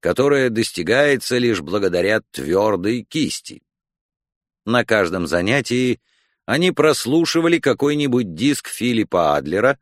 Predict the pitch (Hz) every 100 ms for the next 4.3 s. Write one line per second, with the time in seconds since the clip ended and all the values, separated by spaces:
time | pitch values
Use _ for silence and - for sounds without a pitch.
0 | _ _ _ _ 127 139 135 117 123 139
1 | - 135 117 80 69 60 58 _ _ _
2 | _ _ _ _ - 170 175 139 185 196
3 | 160 165 180 160 135 139 139 - 131 127
4 | 87 71 -